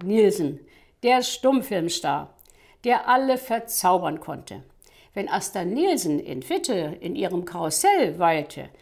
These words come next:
war Ringelnatz nicht weit. Und sein Gedicht Der Stein passt zu unserer Pandemiezeit, die wir anfangs unterschätzten.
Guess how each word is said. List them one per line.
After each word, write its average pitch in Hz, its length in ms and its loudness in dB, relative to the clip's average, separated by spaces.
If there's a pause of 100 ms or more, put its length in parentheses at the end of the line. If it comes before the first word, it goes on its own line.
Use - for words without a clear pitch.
(260)
war 339 380 0
Ringelnatz 320 680 2
nicht 165 260 -6
weit. 156 380 -6 (760)
Und 143 200 -16
sein 262 460 2
Gedicht 226 540 -6 (380)
Der 196 220 0
Stein 151 840 -6 (840)
passt 311 400 0
zu - 160 -6
unserer 226 360 0
Pandemiezeit, 202 1000 0
die 165 140 -4
wir 156 120 -4
anfangs 170 480 -6
unterschätzten. 175 1120 -8